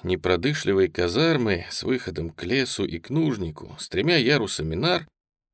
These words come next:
это и есть обиталище первой роты, состоящей из четырёх взводов. Вторую половину казармы с выходом к другой такой же казарме занимала вторая рота. Все вместе будет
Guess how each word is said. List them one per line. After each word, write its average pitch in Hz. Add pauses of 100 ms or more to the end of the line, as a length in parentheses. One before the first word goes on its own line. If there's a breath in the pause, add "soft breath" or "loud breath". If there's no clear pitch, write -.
(140)
это 208
и 165
есть 135
обиталище 120
первой 139
роты, 92
состоящей 156
из 120
четырёх -
взводов. 78 (720)
Вторую 190
половину 104
казармы 87
с -
выходом 92
к 85
другой 95
такой 78
же 76
казарме 98
занимала 180
вторая 101
рота. 78 (520)
Все 98
вместе 165
будет 120